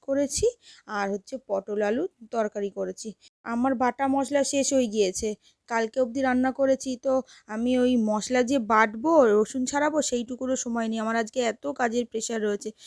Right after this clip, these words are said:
তাই জন্য কি করলাম, ওই প্যাকেট মশলাতেই দিয়েই রান্না করে নিলাম।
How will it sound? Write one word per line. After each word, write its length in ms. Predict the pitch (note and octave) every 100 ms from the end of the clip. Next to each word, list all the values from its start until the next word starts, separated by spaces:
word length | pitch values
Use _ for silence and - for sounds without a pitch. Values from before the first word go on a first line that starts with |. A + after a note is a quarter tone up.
| - _
তাই 180 | B3+ B3+
জন্য 200 | C4 C4+ C4+
কি 160 | C4+
করলাম, 400 | C4 C#4 C#4+ F4 F#4 _ _
ওই 120 | A3+ A#3 A3+ -
প্যাকেট 280 | B3 B3 B3+
মশলাতেই 580 | B3 A3+ B3 A#3 C4 B3+
দিয়েই 320 | G#3+ C4 D4+ -
রান্না 280 | A3 G#3 G3+
করে 220 | - G3+ G3
নিলাম। 200 | G3+